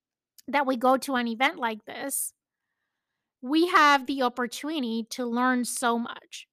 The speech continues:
But also, it can be just a nice event where you go, get inspired, and two days later, you forgot about what was said at the event. I've been there too. And he says that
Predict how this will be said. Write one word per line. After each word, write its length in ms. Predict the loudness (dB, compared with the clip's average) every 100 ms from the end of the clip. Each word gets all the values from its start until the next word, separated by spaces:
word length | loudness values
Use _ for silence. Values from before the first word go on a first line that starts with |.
| -4
But 120 | 2
also, 640 | 6 6 6 2 2 2 0
it 200 | -4 -4
can 160 | 0 0
be 180 | 2 0
just 460 | 4 6 6 4 -2
a 80 | 0
nice 340 | 2 2 2
event 400 | -2 2 2 2
where 180 | -2 -6
you 180 | -6 -4
go, 320 | 4 6 6
get 180 | 4 0
inspired, 800 | 2 0 0 0 0 0 0 -2
and 360 | -2 -2 -2
two 160 | -2 -2
days 260 | 2 0 0
later, 280 | -2 0
you 180 | -2 -2
forgot 500 | -6 -10 2 4 4
about 520 | 2 2 2 2 -2 -6 _ _ _ _
what 260 | 0 0
was 220 | 2 -2
said 300 | 0 0 0 0
at 140 | -6 -4
the 80 | -8
event. 500 | -8 -12 -12 -14 -14 0
I've 200 | 2 2
been 180 | -2
there 220 | 4 4 4
too. 400 | -2 -10 -14 -16 _ -20 -20 -20 -20 _
And 360 | 2 4 4 0
he 240 | -2 0
says 380 | 4 6 4 4
that 300 | 4 4